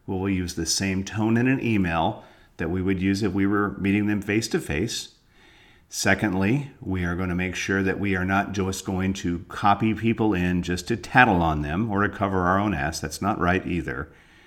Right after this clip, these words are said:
And third and final, just make sure that you're very clear in your policy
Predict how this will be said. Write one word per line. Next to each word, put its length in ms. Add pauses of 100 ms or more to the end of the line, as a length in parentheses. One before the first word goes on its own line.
(320)
And 160
third 220
and 120
final, 460 (580)
just 280
make 200
sure 220
that 220
you're 100
very 380
clear 360
in 140
your 140
policy 800